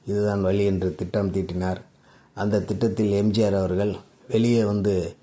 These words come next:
தனி கட்சி ஆரம்பித்தவுடன் அவர் தலைவராகிவிட்டார். பொதுவாக சொல்வார்கள்,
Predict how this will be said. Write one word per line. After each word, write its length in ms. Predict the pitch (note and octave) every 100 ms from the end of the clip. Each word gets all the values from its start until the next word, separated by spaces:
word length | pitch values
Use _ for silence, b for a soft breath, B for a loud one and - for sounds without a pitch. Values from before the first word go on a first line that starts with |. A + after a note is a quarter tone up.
| b b b b
தனி 280 | G2+ A#2+ A2+
கட்சி 320 | G#2+ - A2
ஆரம்பித்தவுடன் 760 | G2+ G#2 G2 - F#2 F2+ G2
அவர் 300 | F2 F#2 F2
தலைவராகிவிட்டார். 840 | - G2 G2+ G2 F2+ E2+ - F2+ D#2+ - b b _ _ _
பொதுவாக 440 | - A2+ A2+ G#2+
சொல்வார்கள், 640 | G2 G2+ G2+ G2 F2+ F#2